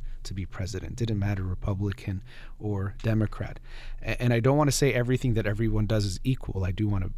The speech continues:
be balanced, but at the same time, it doesn't mean it's all equal. I think what he did was very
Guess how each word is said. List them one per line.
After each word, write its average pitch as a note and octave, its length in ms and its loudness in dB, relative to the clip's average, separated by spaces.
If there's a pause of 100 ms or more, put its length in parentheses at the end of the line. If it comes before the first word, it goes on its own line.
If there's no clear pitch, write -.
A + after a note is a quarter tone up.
(260)
be A2+ 100 2
balanced, B2 720 2
but A2+ 120 2
at G#2+ 100 0
the G2+ 60 0
same A#2 260 4
time, A2 200 0
it G#2 60 -4
doesn't A2 200 2
mean A2+ 120 2
it's G2+ 120 -2
all G#2+ 160 -2
equal. A#2+ 320 -2
I C3 60 2
think C3 340 -2
what A#2+ 160 2
he - 180 -4
did A2 280 2
was G#2 340 0 (400)
very A#2 560 4